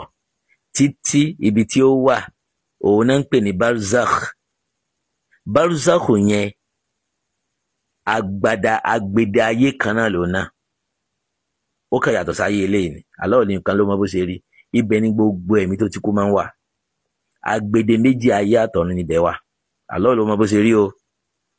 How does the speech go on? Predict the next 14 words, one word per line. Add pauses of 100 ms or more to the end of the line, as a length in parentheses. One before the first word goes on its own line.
(600)
Ibẹ̀
ni
gbogbo
ẹ̀mí
máa
wà
títí (420)
tí
ilé
ayé
ò
fi
wá
sópin.